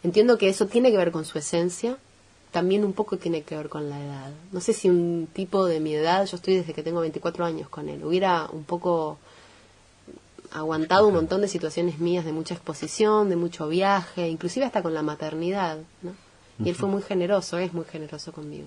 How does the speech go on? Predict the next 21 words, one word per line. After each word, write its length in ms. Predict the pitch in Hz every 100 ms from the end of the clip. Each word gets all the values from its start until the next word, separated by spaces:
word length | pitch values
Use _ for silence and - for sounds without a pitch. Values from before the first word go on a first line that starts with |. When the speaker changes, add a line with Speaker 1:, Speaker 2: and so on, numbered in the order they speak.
| 165
Speaker 1:
Y 60 | 175
Speaker 2:
Mm. 40 |
Speaker 1:
eso 180 | - 254
es 60 | 185
parte 340 | 180 170 165
también 440 | 156 151 151 151 151
de, 140 | 143 139 _ - - - - - _
de, 160 | 151 151 147 147
de, 300 | 147 151 147 151
de 140 | 151 147
nuestra 340 | 147 - 147
resistencia. 840 | 143 147 - 208 208 165 - 139
Y 60 | 139
además 320 | 147 160 180
de 120 | 220
que 200 | 151 147
él 140 | 151 151
es 160 | 143 143
un 80 |
tipo 260 | 139 151 147
hermoso, 960 | 147 156 175 175 - 165 151 147 147